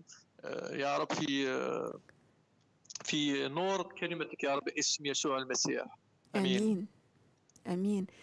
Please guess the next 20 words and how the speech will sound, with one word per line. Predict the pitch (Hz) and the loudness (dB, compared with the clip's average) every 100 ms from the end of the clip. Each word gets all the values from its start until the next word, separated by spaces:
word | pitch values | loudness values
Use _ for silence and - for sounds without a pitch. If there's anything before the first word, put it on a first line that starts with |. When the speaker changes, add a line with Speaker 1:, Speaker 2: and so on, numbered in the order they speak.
| - - - | -20 -18 0
Speaker 2:
حضرة | - 226 208 | 4 4 6
القسيس | 208 175 202 - 254 254 202 | 6 6 4 4 4 4 2
بنشكرك | 185 208 - 247 240 - | 0 0 4 6 6 4
والرب | 208 202 | 6 6
Speaker 1:
ربي | 196 196 | 6 4
Speaker 2:
يباركك. | - 226 254 - | 6 6 6 6
Speaker 1:
يبارككم | 269 139 - - - - | 4 4 0 0 -4 -4
الأخت | - 151 - - 151 135 143 | -2 -4 -6 -8 -6 -6 -6
آمال. | 139 131 - - - _ _ - - | -4 -4 -6 -14 -20 _ _ -20 0
Speaker 2:
ويباركك | 202 202 226 247 - 190 - | 4 8 8 8 4 2 0
أخونا، | - 254 240 226 | 2 4 6 4
وهنكمل | - 185 185 254 254 240 208 | 4 2 6 6 8 6 4
نبقى | 190 202 190 | 4 6 6
على | 190 | 6
اتصال | - 208 262 247 226 | 2 2 6 6 8
معاكم | 180 226 262 208 190 | 8 6 4 -2 0
ونتابع | 185 208 240 214 185 - | 0 6 8 8 6 6
الموقف، | 185 220 240 240 226 - - - | 4 4 6 6 4 0 -14 0
وكمان، | 202 220 214 277 262 208 | 2 6 8 8 6 4
آه، | 185 | 2